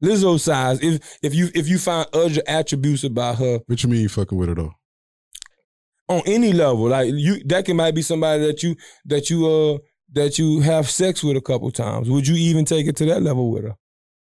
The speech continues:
Speaker 2: Probably if I was drunk.
Speaker 1: Yeah. And, and, and do you feel like it would only need to be a situation that you drunk? So, like, somebody like that, you, you not really trying to set up dates with and shit like that?
Speaker 2: Hell no.
Speaker 1: <laughs>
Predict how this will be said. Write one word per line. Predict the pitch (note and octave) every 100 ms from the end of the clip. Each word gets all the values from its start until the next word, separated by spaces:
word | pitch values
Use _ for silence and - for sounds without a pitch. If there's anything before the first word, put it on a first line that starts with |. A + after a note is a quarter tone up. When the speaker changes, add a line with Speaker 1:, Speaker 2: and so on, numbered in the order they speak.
| _ _
Speaker 2:
Probably | C3+ G#2
if | F2+
I | F#2
was | D#2+
drunk. | F2 A2 F#2 _ _ _ _
Speaker 1:
Yeah. | A#2+ F2+ - - - -
And, | D#3 D#3
and, | A#2 C#3+ C#3 C3
and | D3+ B2+ -
do | D3
you | E3 E3+
feel | E3+ F3
like | D#3
it | C#3
would | D3+
only | C#3+ D3+ D#3
need | D#3
to | C#3+
be | D3 D3+
a |
situation | C#3 D#3 D3+ D3 D3+ D3
that | C#3+ C#3+
you | D3+
drunk? | C#3+ D#3 D3
So, | C#3+
like, | C3 A#2+ - -
somebody | - D3+ C#3+ C#3
like | C3+ C3+ C3
that, | C3+ C3
you, | C3+ C#3+ -
you | C3+ C#3
not | C#3 B2
really | B2 B2 A2
trying | C3 A2
to |
set | - A#2
up | A2
dates | G2+ A2+ A#2
with | A#2
and | A2
shit | - G#2+
like | A#2
that? | A#2+ A#2+ A2+ G4+ F4 F4+
Speaker 2:
Hell | C#3+ G#2 F#2
no. | F2+ E3
Speaker 1:
<laughs> | B2+ - - - A3+ G4